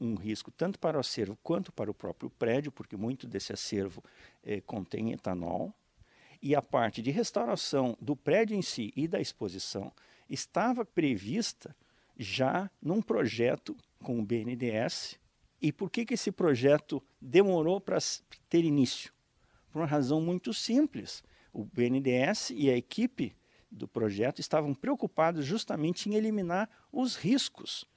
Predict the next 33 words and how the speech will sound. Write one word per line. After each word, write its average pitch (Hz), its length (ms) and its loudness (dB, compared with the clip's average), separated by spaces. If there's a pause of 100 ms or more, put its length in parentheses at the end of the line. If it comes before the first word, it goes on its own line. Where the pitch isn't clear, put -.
(120)
de 104 140 -6
incêndio 131 600 0 (440)
ao, 170 400 0 (200)
à 131 160 -2
exposição, 185 720 -4
ao 143 180 2
acervo 147 420 2
e 170 60 0
ao 226 100 2
prédio, 208 520 -4 (160)
né? 110 180 -8 (260)
E 160 160 2
aí 185 220 2
qual 202 180 2
era 190 140 4
o - 20 -2
problema? 127 560 2 (320)
Os 202 240 8
departamentos 143 720 -2
que - 120 -6
ainda 180 260 0
estavam 127 480 2
lá, 104 140 4
que - 120 -12
já 143 140 2
deveriam 160 560 4
ter 156 240 -2
saído 117 460 0
há 110 40 4
dez 113 380 0
anos, 170 260 0
continuavam 180 680 -2
lá. 165 220 -2